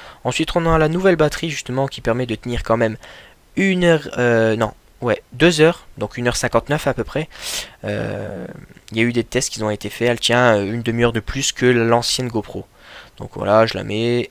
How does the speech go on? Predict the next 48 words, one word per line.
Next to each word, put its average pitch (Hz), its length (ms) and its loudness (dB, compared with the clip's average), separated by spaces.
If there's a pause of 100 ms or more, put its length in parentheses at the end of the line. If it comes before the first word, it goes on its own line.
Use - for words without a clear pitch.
(120)
hop, 120 280 -4
et 101 80 -10
je 110 120 -10
vais 107 120 0
allumer 104 280 0
la 98 80 -2
GoPro - 180 -10
pour - 120 -14
voir 104 120 -10
si - 100 -8
elle 101 60 -8
marche. 107 380 -6
Donc - 240 -14
oui, 120 100 -2
elle 117 100 2
a 110 80 2
déjà 117 280 2
de 120 180 -2
la 127 160 2
batterie. 113 320 -4 (960)
Donc 131 160 -4
ça 147 100 -6
c'est - 120 -10
plutôt - 260 -10
cool. 147 260 -4 (580)
Donc 123 160 -6
ici 139 180 2
on 151 80 2
a 120 80 6
les 120 140 2
deux 117 120 0
câbles 123 280 4
pour - 160 -10
recharger 110 560 -4
la 117 100 0
télécommande 120 580 -2
ou 165 120 -8
la 147 100 0
GoPro. 107 420 -8 (560)
On 110 140 -8
a 101 180 2
la 107 220 2
case 127 420 -2 (140)
arrière 110 480 0 (720)
qui - 80 -12
permet 107 300 -2
justement 110 500 -8
de, 90 340 -10